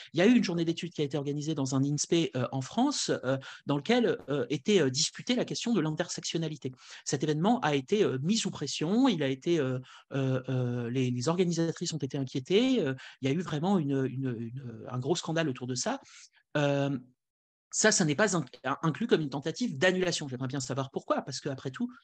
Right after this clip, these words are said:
euh, euh, ça le concerne. C'est précisément ça que je veux dire, c'est-à-dire que on peut, euh, mentir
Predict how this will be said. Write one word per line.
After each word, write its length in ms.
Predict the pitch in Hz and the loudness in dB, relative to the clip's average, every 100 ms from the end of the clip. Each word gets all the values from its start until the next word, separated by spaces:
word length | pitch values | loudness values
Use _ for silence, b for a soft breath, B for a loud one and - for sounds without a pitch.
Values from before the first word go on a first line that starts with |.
| B _ 139 | B _ -6
euh, 320 | 139 139 135 135 | -4 -4 -6 -4
euh, 160 | 135 | -4
ça 140 | 127 165 | -4 -4
le 40 | |
concerne. 320 | 151 123 113 - | -4 -8 -12 -4
C'est 160 | - | -2
précisément 420 | 170 214 202 175 202 | 2 2 4 2 2
ça 160 | 269 | 0
que 120 | 262 | -2
je 80 | 160 | -2
veux 80 | 160 | -2
dire, 160 | 143 135 | -4 -4
c'est-à-dire 260 | 143 143 | -4 -4
que 140 | 143 135 B B - | -4 -6 B B -6
on 100 | 160 | -2
peut, 340 | - 285 247 - | 4 4 4 2
euh, 120 | 143 | 2
mentir 680 | 147 151 - - 269 240 | 0 -4 -6 0 0 0